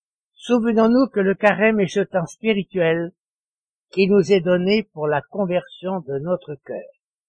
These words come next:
Nous allons la demander par la prière de la messe de ce jeudi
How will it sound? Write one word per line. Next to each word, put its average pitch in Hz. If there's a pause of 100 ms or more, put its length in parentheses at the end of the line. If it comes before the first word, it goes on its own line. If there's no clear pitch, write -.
(1120)
Nous 156
allons 190
la 170
demander 180 (560)
par 156
la 160
prière 175
de 151
la 151
messe 165 (680)
de 147
ce 147
jeudi 175